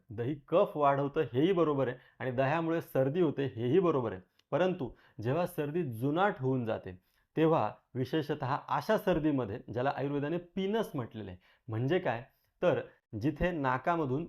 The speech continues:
अगदी पातळ पाणी वाहतंय, जिथे कफ नाहीये, नाकामधून, घशातून कफ बाहेर पडत नाहीये,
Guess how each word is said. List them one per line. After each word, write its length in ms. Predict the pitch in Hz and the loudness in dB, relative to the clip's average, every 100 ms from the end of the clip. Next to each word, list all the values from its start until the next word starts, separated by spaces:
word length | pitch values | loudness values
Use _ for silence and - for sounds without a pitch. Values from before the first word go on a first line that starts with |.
| - 131 | -8 -4
अगदी 220 | 135 190 | -2 -4
पातळ 640 | 196 151 147 - - 208 | 0 0 0 -6 0 2
पाणी 460 | 202 - 160 160 170 | 2 2 4 4 2
वाहतंय, 440 | 156 127 - 104 | 2 -2 -2 -6
जिथे 220 | 98 127 147 - | -4 -8 -8 0
कफ 300 | 180 196 190 | 2 2 0
नाहीये, 300 | 170 165 120 | 0 0 0
नाकामधून, 640 | 110 113 135 135 123 127 | -4 -4 -4 -4 -2 -4
घशातून 460 | 110 95 135 147 151 - | -4 -6 -6 -6 -10 -4
कफ 160 | 190 190 | 0 0
बाहेर 300 | 165 165 165 | 4 2 2
पडत 300 | 160 151 147 | -2 -4 -2
नाहीये, 240 | 135 107 | -4 -4